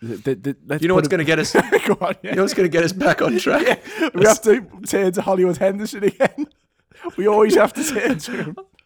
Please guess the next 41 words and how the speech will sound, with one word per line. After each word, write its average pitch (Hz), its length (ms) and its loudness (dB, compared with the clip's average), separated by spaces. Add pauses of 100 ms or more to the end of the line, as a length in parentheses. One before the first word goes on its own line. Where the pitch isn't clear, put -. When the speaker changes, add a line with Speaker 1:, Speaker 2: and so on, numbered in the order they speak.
(260)
Speaker 1:
Who 208 160 2
isn't? 247 480 -4
Speaker 2:
I - 60 0
was 175 180 2
more 156 160 0
thinking 135 300 -2
a, 127 40 4
s-, - 200 -4 (340)
a 226 100 -2
suicide 147 580 -2
attempt. 120 460 -6 (160)
Wow, 170 420 2
how 415 200 0
did 453 160 -6
you 453 80 -8
not 403 160 0
do 392 140 4
the 392 80 0
quote 349 340 0
there? 302 400 -2 (600)
Speaker 1:
Oh, - 260 6
Speaker 2:
Suicide 190 320 4
Speaker 1:
attempt. 202 420 0
Speaker 2:
attempt. 220 140 -6
Speaker 1:
Oh, 220 680 -2
no. 214 580 -10
Speaker 2:
Uh, 123 580 -2
I - 40 -8
don't - 220 -10
Speaker 1:
Oh, - 40 -8 (100)
Speaker 2:
know. 147 60 -8
Speaker 1:
this 143 100 -12
Speaker 2:
It 160 40 -12
Speaker 1:
is 147 60 -12
Speaker 2:
wasn't 143 240 0 (100)
Speaker 1:
all 127 60 2
gone 131 80 2
Speaker 2:
suicide, 127 300 -4
was 131 160 -6
Speaker 1:
wrong. 120 100 -4
Speaker 2:
it? - 80 -20